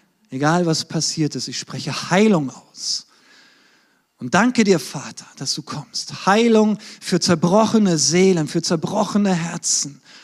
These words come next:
Egal aus welchem Grund. Heilung im Namen Jesu. Heilung im Namen Jesu.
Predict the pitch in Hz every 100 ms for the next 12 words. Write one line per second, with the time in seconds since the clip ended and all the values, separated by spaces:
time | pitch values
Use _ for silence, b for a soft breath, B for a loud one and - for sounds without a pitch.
0 | B B B B 156 214 220 214 214 220
1 | 208 185 143 113 - - b b b b
2 | b b _ _ _ - - 185 175 156
3 | 147 127 _ 135 131 127 131 151 156 165
4 | 165 143 98 - - _ _ _ _ _
5 | _ _ _ _ _ - - 175 156 151
6 | 143 127 b b b 131 117 117 127 135
7 | 139 139 127 - - -